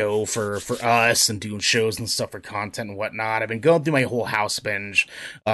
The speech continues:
as well, too, that I mentioned last week. But, uh, mo-, most importantly, really, it's just been, like,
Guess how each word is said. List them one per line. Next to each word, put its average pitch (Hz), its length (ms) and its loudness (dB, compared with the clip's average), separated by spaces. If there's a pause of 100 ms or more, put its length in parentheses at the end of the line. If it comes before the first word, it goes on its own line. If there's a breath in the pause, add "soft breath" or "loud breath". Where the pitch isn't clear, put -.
(120)
as 104 240 0
well, 101 180 -2
too, 107 160 -6
that 101 120 -6
I 98 60 2
mentioned 95 320 -6
last 95 360 -2
week. 98 320 -6
But, 104 240 0 (520 loud breath)
uh, 127 380 6
mo-, 185 300 8
most 196 320 6
importantly, 226 400 4
really, 180 420 6
it's 143 160 4
just 160 240 2
been, 151 300 6
like, 127 420 2